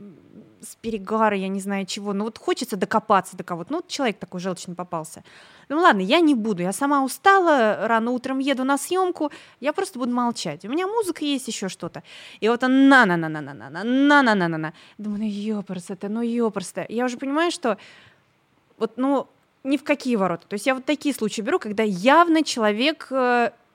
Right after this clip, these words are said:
не по неосторожности это делает, а когда прям вот целенаправленно считает или своё эго выше всех,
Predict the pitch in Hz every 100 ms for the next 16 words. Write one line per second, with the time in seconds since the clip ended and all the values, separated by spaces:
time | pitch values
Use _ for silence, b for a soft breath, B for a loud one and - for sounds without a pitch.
0 | _ 220 269 277 294 277 262 - 269 233
1 | 180 165 - 160 175 269 381 233 180 185
2 | 202 226 214 202 208 _ _ - 247 220
3 | 202 196 247 320 311 277 - 220 202 196
4 | - 208 190 226 208 190 180 190 208 -
5 | 392 403